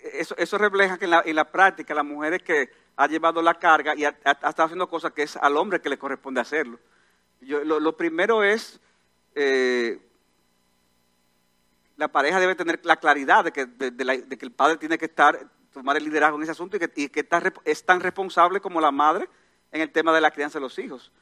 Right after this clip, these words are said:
O sea, hay papás que piensan, como tú decías, creo que ya porque... Eh,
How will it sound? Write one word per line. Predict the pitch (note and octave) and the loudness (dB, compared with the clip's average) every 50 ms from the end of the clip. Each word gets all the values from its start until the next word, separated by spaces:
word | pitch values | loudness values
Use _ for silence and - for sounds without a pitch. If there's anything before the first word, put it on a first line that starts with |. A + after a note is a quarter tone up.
| _ _ _ _ _ _ | _ _ _ _ _ _
O | _ | _
sea, | D3 C#3+ - | 0 2 2
hay | C#3 - | 2 2
papás | - E3+ - F3 F#3 | 0 2 2 2 2
que | - G3 | 2 -2
piensan, | D3+ E3+ F3+ F#3+ F3+ F#3+ | -2 0 -2 -2 -2 -4
como | E3 E3+ D#3+ C#3+ | -6 -6 -10 -10
tú | D3+ D#3+ | -8 -6
decías, | E3 E3 D#3 - G3 F#3+ D#3+ D3+ | -6 -6 -6 -4 -2 -2 -2 -2
creo | - E3+ E3 D#3 | -2 -2 -2 -2
que | C#3 D3+ C3+ C3 B2+ B2+ | 0 -2 -2 -2 -4 -8
ya | C3+ C#3 D3 D#3 | 0 0 0 0
porque... | - F3+ E3+ D#3+ - E3 D3 C3+ A#2+ - _ _ _ _ _ _ _ _ _ _ | 0 -6 -8 -4 -2 0 0 0 -2 -4 _ _ _ _ _ _ _ _ _ _
Eh, | - B2+ B2+ C3 B2+ | -6 -2 -2 -2 -2